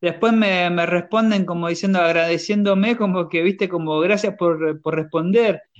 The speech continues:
como si fuera que yo no le, no, viste, por ahí, eh, me agrande y por ahí no, no responda, pero, digamos, yo trato siempre de responderle a todo el mundo que me pregunta. Si yo lo puedo ayudar,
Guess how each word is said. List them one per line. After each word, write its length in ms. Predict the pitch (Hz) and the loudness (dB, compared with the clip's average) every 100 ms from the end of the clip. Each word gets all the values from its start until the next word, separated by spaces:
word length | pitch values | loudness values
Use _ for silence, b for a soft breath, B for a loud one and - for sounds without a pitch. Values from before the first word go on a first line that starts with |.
| b | b
como 220 | - 190 190 | -6 -2 0
si 160 | 208 | 0
fuera 240 | 202 320 269 | 0 0 0
que 120 | 208 | -2
yo 180 | - 240 | 0 0
no 80 | |
le, 500 | 226 208 196 185 - | 2 2 2 2 -2
no, 240 | 175 190 185 | -4 -2 0
viste, 260 | 202 214 190 | 0 0 -2
por 160 | 170 | 0
ahí, 280 | 196 208 190 - _ _ _ - | 0 0 -4 -10 _ _ _ -8
eh, 160 | 156 | -6
me 140 | 165 165 | -4 -2
agrande 580 | 165 165 196 233 208 | 0 0 2 2 2
y 160 | 156 143 | 0 -4
por 160 | 151 160 | -2 0
ahí 140 | 185 | 0
no, 260 | 175 165 160 | 0 -2 -2
no 120 | 170 | -6
responda, 640 | 170 151 277 262 190 147 - | -8 -4 0 2 2 0 -2
pero, 580 | 160 156 151 151 151 156 | -4 -2 0 2 2 2
digamos, 460 | 165 175 175 180 | -2 -2 -6 -8
yo 80 | 269 | -10
trato 300 | 262 240 196 | -8 -6 -6
siempre 400 | 190 202 190 156 | -4 -2 0 0
de 160 | 151 147 | 0 -2
responderle 560 | 147 - 156 170 160 | -6 -8 -6 -2 -2
a 100 | 147 | -2
todo 140 | 170 165 | 0 -2
el 80 | |
mundo 280 | 160 175 165 | -2 -4 -6
que 160 | 147 139 | -6 -8
me 180 | 135 131 | -8 -8
pregunta. 600 | 135 175 233 175 127 123 | -4 0 0 0 -4 -10
Si 120 | 131 | -8
yo 140 | - | -4
lo 120 | 220 180 | -2 0
puedo 140 | 185 | -2
ayudar, 340 | 165 165 220 | -2 -2 -2